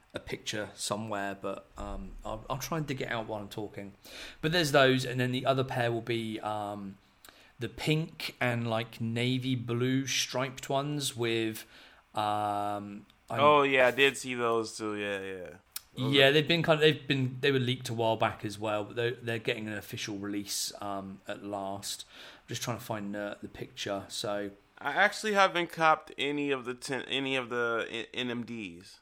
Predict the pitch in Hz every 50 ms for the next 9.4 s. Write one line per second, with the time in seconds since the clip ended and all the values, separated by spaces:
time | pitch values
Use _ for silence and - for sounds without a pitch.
0 | _ _ _ _ _ _ - 113 113 113 110 113 120 127 135 131 139 143 139 139
1 | 139 - - 117 110 131 127 131 143 143 120 113 120 127 123 117 123 127 131 113
2 | 110 113 120 120 120 123 123 - - 127 120 113 110 - - 117 110 104 101 98
3 | 92 87 71 78 85 65 58 _ _ _ - - - - - - 117 123 151 165
4 | 143 135 135 143 156 151 147 - - - 131 127 123 120 117 104 98 117 123 123
5 | 131 147 143 127 120 113 117 120 120 135 143 - - - _ - 131 127 123 117
6 | 117 117 120 131 143 151 151 151 156 156 156 151 151 _ _ _ _ _ _ _
7 | _ _ _ _ - 131 131 135 131 143 139 135 - - 69 117 123 131 147 139
8 | 127 113 _ _ - 143 127 135 143 139 123 - - 143 139 135 135 131 127 123
9 | 120 113 110 110 104 - -